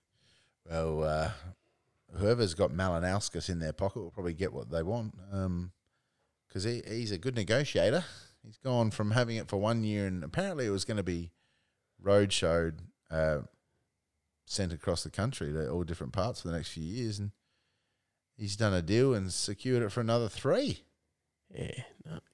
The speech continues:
Speaker 2: he's, um, he's made every post a winner at this stage.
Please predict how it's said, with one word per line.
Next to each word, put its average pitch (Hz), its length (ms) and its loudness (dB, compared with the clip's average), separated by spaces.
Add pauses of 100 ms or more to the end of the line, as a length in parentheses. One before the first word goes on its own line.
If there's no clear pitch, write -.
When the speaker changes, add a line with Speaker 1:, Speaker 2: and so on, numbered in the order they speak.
(120)
Speaker 2:
he's, - 220 -6
um, 135 340 -2 (640)
he's 143 160 -18
made 160 200 6
every 143 240 6
post 143 340 4
a - 40 2
winner 147 220 8
at - 120 -2
this 160 140 2
stage. - 420 0